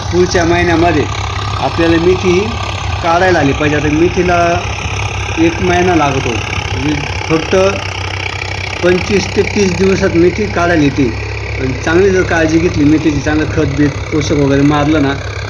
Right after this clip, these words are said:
तर ती बावीस तीस दिवसात येते मेथी काढायला. तर मेथी पीक हे सगळं वातावरणावरती अवलंबून राहते. तर बघा इकडं खालच्या बाजूला नाही गिरणी गावात आहे बघा,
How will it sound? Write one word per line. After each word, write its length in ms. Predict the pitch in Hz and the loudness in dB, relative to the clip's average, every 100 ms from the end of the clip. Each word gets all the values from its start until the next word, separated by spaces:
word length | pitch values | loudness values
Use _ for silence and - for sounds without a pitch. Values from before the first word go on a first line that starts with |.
| - - - | -6 -6 -6
तर 60 | 143 | -2
ती 120 | 165 | 0
बावीस 420 | 147 170 180 - | 0 2 2 2
तीस 180 | 190 180 | 0 2
दिवसात 360 | 196 - 175 151 | 0 0 2 2
येते 320 | 143 147 120 - - - | 2 0 -2 -4 -6 -2
मेथी 220 | 147 151 | 0 0
काढायला. 380 | 139 131 135 120 - - - - 135 | 0 0 0 -2 -4 -8 -8 -6 -2
तर 60 | 143 | 2
मेथी 340 | 165 175 190 | 2 4 2
पीक 340 | 185 175 165 - - - - - | 2 0 0 -6 -8 -10 -8 -6
हे 180 | - 165 | 0 0
सगळं 320 | - 185 185 | 2 2 4
वातावरणावरती 1000 | 165 160 160 170 170 170 170 165 160 165 160 156 - - - - - | 4 2 2 0 2 2 2 0 2 2 2 -2 -6 -8 -10 -10 -4
अवलंबून 520 | 147 156 151 151 147 | 0 2 2 2 2
राहते. 280 | 151 143 127 - - - - | 2 0 -4 -8 -10 -12 -6
तर 60 | 143 | -2
बघा 180 | 160 156 | 2 2
इकडं 240 | 143 160 160 | 2 0 0
खालच्या 380 | 160 147 143 | 0 2 2
बाजूला 300 | 139 139 156 156 | 2 2 2 2
नाही 160 | 139 | 2
गिरणी 300 | 131 135 139 | 2 4 4
गावात 160 | 139 135 | 2 0
आहे 80 | |
बघा, 120 | 127 | 0